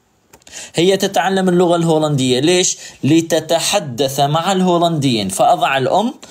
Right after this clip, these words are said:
بعدين أضع كلمة مع الهولنديين، وآخر شيء أحط ت والفعل. ما فهمنا شيء؟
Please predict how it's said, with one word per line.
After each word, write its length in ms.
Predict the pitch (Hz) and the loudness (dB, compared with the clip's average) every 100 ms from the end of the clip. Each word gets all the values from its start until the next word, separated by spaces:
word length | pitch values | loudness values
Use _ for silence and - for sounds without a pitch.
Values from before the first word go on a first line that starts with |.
| - - _ | -20 -20 _
بعدين 320 | 113 120 147 | 0 2 2
أضع 280 | 123 147 120 | 2 2 0
كلمة 300 | 120 135 120 131 | -2 -2 -2 0
مع 260 | 139 165 | 0 0
الهولنديين، 1000 | 202 202 196 196 202 185 170 190 220 269 240 - - - | 0 2 2 2 2 0 0 2 0 -2 -8 -14 -20 -4
وآخر 440 | 135 165 208 202 185 | 0 2 0 0 -2
شيء 300 | - 196 180 | -2 0 0
أحط 400 | - 185 185 - _ | 0 -4 -6 -18 _
ت 300 | 196 214 226 - _ | 0 2 0 -10 _
والفعل. 760 | 120 156 175 147 131 110 78 170 - _ _ _ _ _ _ - _ _ _ _ _ | 0 2 2 0 0 -2 -4 -6 -14 _ _ _ _ _ _ -20 _ _ _ _ _
ما 160 | 185 220 | -2 -2
فهمنا 300 | 214 127 107 | -2 -2 -2
شيء؟ 360 | - 143 170 | -2 -2 -4